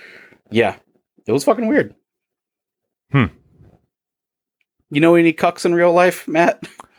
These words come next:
Speaker 2: I, okay, I don't know a cuck in real life, but, but, but, but, but, but, somebody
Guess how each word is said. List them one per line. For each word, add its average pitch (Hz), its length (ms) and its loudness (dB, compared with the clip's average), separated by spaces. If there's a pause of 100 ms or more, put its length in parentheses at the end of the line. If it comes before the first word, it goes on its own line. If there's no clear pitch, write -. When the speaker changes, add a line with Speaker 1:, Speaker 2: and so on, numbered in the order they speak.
(600)
Speaker 2:
I, 120 200 -2
okay, 101 300 -4
I 92 100 -6
don't 123 280 0
know 160 140 4
a 117 40 -4
cuck - 500 -4 (100)
in 101 160 -4
real 87 160 0
life, 73 480 -8 (520)
but, 98 680 -4 (760)
but, 110 320 -2
but, 117 200 -2
but, 107 180 -2
but, 92 200 -6
but, 73 180 -10 (1400)
somebody 110 1200 -2